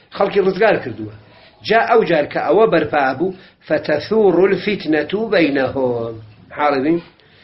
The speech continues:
یعنی بەرپا ئەبوو ئاژاوە لە بینیانە. ئەگەر فتنە، فتنە لێرە معنای ئاژاوەی لێ ئەگیرێ. جا فەئیذا اقْتُصَّ مِنَ القاتلی، بەڵام وەختێک کە ئەگەر تۆڵە بکرێتەوە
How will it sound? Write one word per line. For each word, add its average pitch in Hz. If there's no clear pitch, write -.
یعنی 196
بەرپا 156
ئەبوو 190
ئاژاوە 156
لە 196
بینیانە. 120
ئەگەر 165
فتنە، 175
فتنە 185
لێرە 185
معنای 170
ئاژاوەی 156
لێ 165
ئەگیرێ. 127
جا 226
فەئیذا 175
اقْتُصَّ -
مِنَ 165
القاتلی، 131
بەڵام 202
وەختێک 170
کە 160
ئەگەر 143
تۆڵە 165
بکرێتەوە 170